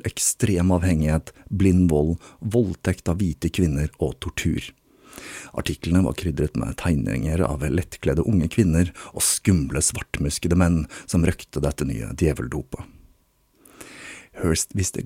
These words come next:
godt at han ikke ville komme særlig langt med historiene sine om det ble skrevet at dette nye dødsdopet var cannabis, en kjent og kjær plante for mange. Så han valgte å gi det et nytt navn. Og han bestemte seg for å bruke navnet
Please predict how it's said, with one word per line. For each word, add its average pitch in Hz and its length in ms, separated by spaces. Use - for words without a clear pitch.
godt - 400
at - 160
han 73 160
ikke 71 220
ville 73 100
komme - 240
særlig 78 320
langt 78 320
med 71 140
historiene 71 420
sine 73 320
om 69 160
det 73 80
ble 82 80
skrevet - 400
at - 160
dette 76 160
nye 73 160
dødsdopet - 640
var - 160
cannabis, - 600
en 82 80
kjent 80 400
og - 160
kjær - 240
plante - 320
for 78 160
mange. 58 240
Så - 220
han 80 80
valgte 67 400
å - 80
gi 73 140
det - 160
et - 100
nytt - 300
navn. - 300
Og 82 140
han 104 180
bestemte - 400
seg 78 240
for - 100
å 80 60
bruke 78 260
navnet 80 440